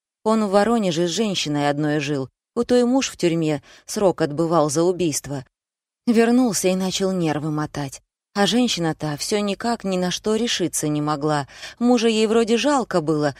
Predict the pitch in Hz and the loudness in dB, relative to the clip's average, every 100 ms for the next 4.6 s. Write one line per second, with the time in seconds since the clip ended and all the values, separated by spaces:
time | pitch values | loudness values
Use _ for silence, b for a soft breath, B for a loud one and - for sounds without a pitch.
0 | B 190 220 220 262 170 - 160 143 131 | B 0 2 2 2 0 -4 -6 -6 -8
1 | _ _ _ _ _ _ _ - 226 247 | _ _ _ _ _ _ _ 0 2 2
2 | - 233 226 190 262 233 185 208 190 180 | 2 0 0 4 4 4 0 0 0 2
3 | 170 160 165 254 269 254 240 - 175 208 | 0 0 2 2 2 0 -2 0 0 0
4 | 180 131 131 - - | -2 -6 -6 -8 -10